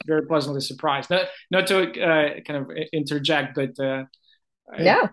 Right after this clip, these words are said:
Speaker 1: it, it,
Speaker 2: No,
Speaker 1: I
Speaker 2: I,
Speaker 1: think
Speaker 2: I
Speaker 1: the re-
Speaker 2: absolutely Yeah, I think that that's true, is that, um, definitely people felt like there was a lot of excitement around those larger trade shows. I think some of the medium-sized events or the more regional and industry-related events maybe took a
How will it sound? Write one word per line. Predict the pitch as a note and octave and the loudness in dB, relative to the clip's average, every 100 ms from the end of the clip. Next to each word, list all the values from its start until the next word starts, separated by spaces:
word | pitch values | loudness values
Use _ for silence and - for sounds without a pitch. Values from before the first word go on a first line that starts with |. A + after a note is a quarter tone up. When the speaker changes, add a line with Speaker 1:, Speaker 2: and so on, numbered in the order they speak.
| - - | -6 -2
Speaker 1:
it, | E4+ | 2
it, | F#3+ G3+ | 4 8
Speaker 2:
No, | |
Speaker 1:
I | C4+ G3 | 8 10
Speaker 2:
I, | |
Speaker 1:
think | A#3+ | 8
Speaker 2:
I | G3+ | 8
Speaker 1:
the | |
re- | F#3+ | 8
Speaker 2:
absolutely | G3+ G3 G#3+ F#3+ E3+ E3+ F3+ _ _ _ _ _ _ _ _ - | 4 2 2 2 -2 -4 -8 _ _ _ _ _ _ _ _ -6
Yeah, | F#3 D3 | -2 0
I | E3+ | -2
think | G#3 G3 | -4 0
that | F#3 - | 0 2
that's | E3 D#3+ - | -2 -4 -8
true, | F3+ E3 | -4 -2
is | D3 C3+ | -4 -4
that, | C#3 A2+ | -4 -4
um, | C3+ B2+ B2 A#2+ - - | -6 -6 -8 -12 -12 -4
definitely | - C#3+ E3+ C#3 C#3+ | -2 0 0 0 0
people | - F3+ D3+ | 0 0 0
felt | - D#3+ A#2+ | 4 4 6
like | D#3 | 4
there | D#3 C#3+ | 2 2
was | C3 | 2
a | C3 | 0
lot | C3 C3+ A#2+ - | -2 0 -2 0
of | C#3+ C3+ - | -2 -2 -6
excitement | - - - D3 C3+ D#3+ D#3+ | -6 -6 -2 0 2 0 -4
around | D3 C3+ C3+ | -4 -4 -2
those | B2+ B2+ | -2 0
larger | B2+ B2+ C#3+ F3 F#3+ | 2 2 4 2 2
trade | - A3 A3 | 0 0 0
shows. | A#3+ A#3+ C4+ - - - - | 0 2 0 -4 -20 -6 0
I | |
think | F3 E3 | 0 2
some | F#3+ | 4
of | F3+ | 4
the | D#3 | 4
medium-sized | D#3 D#3+ F3 F#3 A3 A#3+ B3 A#3+ B3+ C4 | -2 -4 -4 -2 -4 -4 -4 -2 -2 -2
events | C4+ C#4+ D4 G3 | -4 -4 -4 -2
or | |
the | D#3+ | -2
more | D3+ C#3+ | -2 -2
regional | D3 E3+ F3+ E3+ | 0 0 2 0
and | D3+ C3 | 0 -4
industry-related | D3+ D#3+ G#3 - A#3 A#3+ A#3+ B3 B3+ | -4 -2 -2 2 2 6 6 6 6
events | C4 C#4 C#4+ - | 4 2 -2 -4
maybe | E3+ E3 E3+ | -2 -2 -2
took | E3+ | -4
a | C#3+ | -4